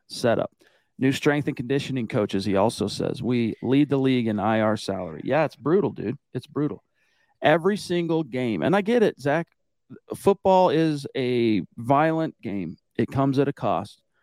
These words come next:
The attrition of the season, every team has to face it on some level or another, but you're losing, like, a best player every week. Now, this week was somewhat of an exception, but it depends on how you want to qualify that, because you lose Aaron Patrick for the season, done with an A C L, Zach.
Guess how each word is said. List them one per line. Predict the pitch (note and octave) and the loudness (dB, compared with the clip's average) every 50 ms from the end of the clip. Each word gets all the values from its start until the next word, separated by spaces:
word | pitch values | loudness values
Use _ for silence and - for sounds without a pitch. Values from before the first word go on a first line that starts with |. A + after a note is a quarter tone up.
| _ _ _ _ _ _ _ _ | _ _ _ _ _ _ _ _
The | - B2+ | -2 -2
attrition | A2 - - - E3 E3 - F3+ E3 | -2 0 0 0 0 2 2 0 0
of | D#3 | 0
the | D3 C#3 | 0 -2
season, | - - D3 C#3 C3+ C3+ C3 B2+ C3 B2+ B2 A#2+ - _ _ _ _ _ _ _ _ _ - | -2 -2 -2 -2 -2 0 -2 0 0 -2 -2 -4 -8 _ _ _ _ _ _ _ _ _ 2
every | C#3+ D3 C3+ D#3+ D#3 | 2 4 4 2 0
team | - - D#3 D3 C3+ | 0 -2 -2 -2 0
has | C#3 C3 C3 B2+ - | -2 -2 -4 -4 -6
to | - | -10
face | A#2+ - - A#2+ A#2 A#2 - | -10 -4 0 0 0 0 0
it | - - - | -2 -2 0
on | - A2+ A#2 | 0 -2 -2
some | - - B2+ A#2 A#2+ | 0 0 0 0 2
level | A#2+ A#2 A2+ A2+ A2 | 2 0 2 2 0
or | G#2 G#2 G2+ | 0 2 0
another, | G#2+ G#2+ A#2 D#3 F3+ D#3 C3 A2 | 0 2 2 2 2 2 0 -2
but | A2 A#2+ A2+ - - _ _ _ _ _ _ _ _ _ _ _ _ _ _ _ _ _ _ _ _ _ _ _ _ _ _ _ _ _ _ _ _ _ | -2 -4 -4 -4 -6 _ _ _ _ _ _ _ _ _ _ _ _ _ _ _ _ _ _ _ _ _ _ _ _ _ _ _ _ _ _ _ _ _
you're | B2+ C3 C3+ | -2 0 2
losing, | C3+ C#3+ F#3 G#3+ F#3 D#3+ C#3+ | 4 4 4 2 2 0 -2
like, | B2+ A2 G#2+ G2+ G2 - _ _ _ _ _ _ | 0 0 0 -2 -2 -6 _ _ _ _ _ _
a | C3+ D3 D3+ | 4 4 4
best | C#3 C3 C#3+ C#3 C3+ - - | 4 2 -2 -2 -4 -8 -8
player | - D#3 D3+ C#3 A#2 G2+ G#2 A2 C3+ _ _ _ | -4 -4 -2 -2 -2 -4 -6 -10 -14 _ _ _
every | B2+ C3+ A#2+ C3+ C#3 | 0 0 2 2 2
week. | C#3 F3+ E3+ - - - - _ _ _ _ _ _ _ _ _ _ _ | 2 2 -2 -2 -4 -10 -20 _ _ _ _ _ _ _ _ _ _ _
Now, | C#3 C#3 C3 | 0 2 4
this | B2+ E3+ A3 - | 4 2 2 2
week | - B3+ C#4 - - | 0 -2 -2 0 0
was | G3+ F#3 D#3+ - | 0 0 0 -4
somewhat | - - - G#3 G#3 A#3 A3+ A3 G3 D#3+ | -10 -4 0 0 0 2 2 2 2 2
of | D3 C3 | 2 0
an | C#3+ | -2
exception, | A2 - - - - A#2 G2 - - C#3+ C#3+ | -4 -4 -8 -6 -6 -6 -6 -6 -8 -4 -2
but | D3 C#3 | -2 -2
it | C3 - | 0 -2
depends | D3 - - E3+ E3+ E3 E3 | -4 -4 -2 -2 -2 -2 -2
on | E3 | -2
how | E3 D#3+ | 0 0
you | D#3 D#3 D3 | 0 0 0
want | C#3+ C#3 C#3 | 0 -2 -4
to | - | -6
qualify | - - D#3 D#3+ F3+ G3+ - - A2 F#2 | -2 2 4 4 4 2 2 0 -2 -2
that, | G2 F2+ - - | -2 -4 -4 -6
because | - - - C3+ A#2+ A2+ | -6 -2 -2 -2 -2 0
you | B2+ B2 | -2 0
lose | A2+ C3+ D#3+ G3 F#3 | 2 2 2 2 4
Aaron | F3+ F3 E3 D#3 C#3+ | 2 0 0 0 -2
Patrick | - D#3+ D#3 D#3+ - - A2+ - | -2 -4 -4 -4 -6 -8 -10 -6
for | - G#2+ | -6 -4
the | G#2 F#2+ | -4 -4
season, | - - G#2 G#2 G2+ G#2+ A#2+ A2+ | -4 -4 -4 -2 0 0 0 2
done | G#2 B2 C3 C#3+ | 2 2 2 2
with | D3 D3 - | 0 0 0
an | C#3 C3 | -2 -2
A | B2 B2+ | -2 -4
C | B2 - C3 A#2+ | -4 -4 -4 -2
L, | F#2 F#2 | -2 -4
Zach. | - - C#2 D#2+ F#2+ - - | -4 -4 -6 -6 -6 -6 -10